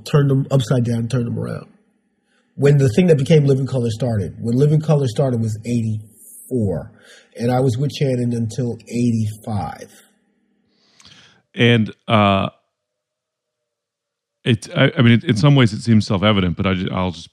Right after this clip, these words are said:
Speaker 2: ask the question. Uh, how do you feel like having been so, spending so much time on the road with, like, avant-garde and jazz and stuff affected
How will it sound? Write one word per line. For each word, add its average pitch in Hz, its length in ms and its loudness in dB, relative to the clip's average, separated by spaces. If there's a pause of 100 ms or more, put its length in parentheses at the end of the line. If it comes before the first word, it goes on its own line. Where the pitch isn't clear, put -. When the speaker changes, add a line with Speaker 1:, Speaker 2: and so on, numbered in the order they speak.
Speaker 2:
ask 90 200 -12
the - 80 -18
question. 95 540 -6 (520)
Uh, 95 400 0 (280)
how 131 260 2
do 135 80 4
you 127 120 0
feel 113 260 -2
like 98 340 0 (360)
having 98 460 0 (300)
been 104 460 2 (280)
so, 95 600 0
spending 107 320 2
so 104 180 -4
much 95 180 -2
time 92 320 0
on 92 180 -2
the 87 80 -4
road 90 280 -4
with, 87 120 -6 (220)
like, 90 220 -10
avant-garde 87 540 -14
and 80 100 -16
jazz 87 240 -12
and 85 100 -12
stuff 85 260 -16
affected 90 640 -6